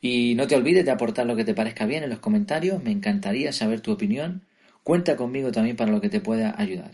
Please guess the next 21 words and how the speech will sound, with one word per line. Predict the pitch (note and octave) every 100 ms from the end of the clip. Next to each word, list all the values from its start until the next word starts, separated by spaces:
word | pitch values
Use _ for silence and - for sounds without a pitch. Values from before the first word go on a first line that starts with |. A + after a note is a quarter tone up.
| -
Estaré | - G3+ G#3 -
encantado. | G#3+ G3 F#2 - F#3+ - _ _ - - -
Y | A2+
si | B2
te | A2
parece | G#2+ A2 B2+
oportuno, | A2 A#2 C#3 D#3 F#3+
ayuda | - G#2 A#2 A2 G#2 -
a |
Efectividad | G#3+ B2+ - C3 B2+ B2+
por | A#2 A2
medio | A2 G#2+
de | G#2 G2
comentar, | G2 G2 G2 D3+ D#3+ C3+
de | A2 G2
dar | G#2+ G#2
likes, | B2 C#3 B2+
de | - G#2
compartir | A#2+ G#2 G#2+ G#2 C#3
este | C3 A2+
contenido | A#2 G#2+ G#2+ G#2+ G#2+